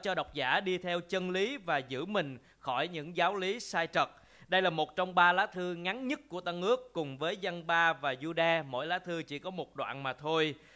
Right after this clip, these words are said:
À, buổi sáng hôm nay thì chúng ta sẽ học với nhau, à, và phần Kinh Thánh trong Giăng thứ nhì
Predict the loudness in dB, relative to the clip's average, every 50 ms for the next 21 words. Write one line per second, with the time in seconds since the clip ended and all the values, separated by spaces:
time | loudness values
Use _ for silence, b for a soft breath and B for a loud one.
0 | B B B -6 -4 -4 -4 0 0 0 2 2 2 2 2 2 0 -4 -6 -8
1 | -4 -2 -2 -2 -2 -4 -4 -4 -4 -4 -4 -4 -4 0 2 4 4 4 4 2
2 | -2 B B B B B -4 -2 -2 -2 0 0 2 2 4 4 2 2 0 -2
3 | -4 -4 -4 -2 -4 -6 -8 -8 -8 -6 -4 -4 -4 -4 -4 -6 -4 -4 -4 -2
4 | -4 -4 -2 -2 -2 -2 -2 -4 -6 -6 -4 -2 0 2 2 2 0 -4